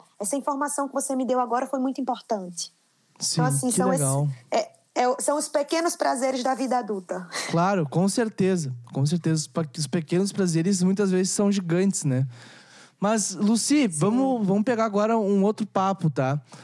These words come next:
Speaker 2: Tu falou que tu veio de Recife, Pernambuco, né?
Speaker 1: Isso.
Speaker 2: Como que era a vida lá pra ti? É que eu percebi o seguinte, ó. Eu, eu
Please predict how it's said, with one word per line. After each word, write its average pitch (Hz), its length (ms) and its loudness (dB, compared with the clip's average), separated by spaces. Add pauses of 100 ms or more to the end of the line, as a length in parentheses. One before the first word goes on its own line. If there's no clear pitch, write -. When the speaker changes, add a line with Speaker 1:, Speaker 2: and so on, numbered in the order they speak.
(100)
Speaker 2:
Tu - 100 -10
falou 185 280 2
que 214 60 -8
tu 240 160 0
veio 226 560 2
de 208 680 2
Recife, 214 540 2
Pernambuco, 190 680 2
né? 165 240 2 (840)
Speaker 1:
Isso. 202 640 0 (200)
Speaker 2:
Como 269 320 2
que 269 240 2
era 226 300 4
a 202 60 2
vida 170 400 0
lá 143 220 2
pra 139 180 -2
ti? 135 280 0
É 139 40 2
que 143 120 0
eu 208 60 2
percebi 214 400 2
o 240 60 4
seguinte, 170 600 2
ó. 123 160 0 (580)
Eu, 254 580 2 (180)
eu 202 120 2